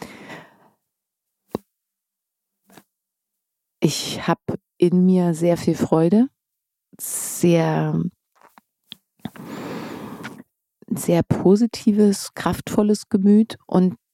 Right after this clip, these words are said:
es gibt aber auch einen melancholischen, sehr stillen, sehr tiefsinnigen Teil, der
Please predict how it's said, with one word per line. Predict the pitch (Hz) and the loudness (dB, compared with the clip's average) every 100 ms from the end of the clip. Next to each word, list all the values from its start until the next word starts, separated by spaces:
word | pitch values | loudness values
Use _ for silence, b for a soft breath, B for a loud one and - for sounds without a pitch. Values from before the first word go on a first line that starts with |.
| - | -6
es | - - | -6 0
gibt | 220 - | 0 2
aber | - 175 | 0 2
auch | 170 170 | 0 -2
einen | 170 | -2
melancholischen, | 165 160 165 - 226 196 - 160 156 | -2 -2 -2 2 2 2 -2 -8 -6
sehr | 156 160 | -4 -4
stillen, | - - - 208 220 185 156 151 | -4 -6 2 4 4 2 -2 -8
sehr | 156 156 156 156 160 B B B B B B _ | -4 0 2 0 -4 B B B B B B _
tiefsinnigen | - 240 - - 170 165 165 | 0 0 2 0 0 0 -2
Teil, | 160 - 160 160 170 - _ _ - _ | -6 -2 0 0 0 -4 _ _ -20 _
der | 160 160 160 156 160 | 2 2 2 -2 -6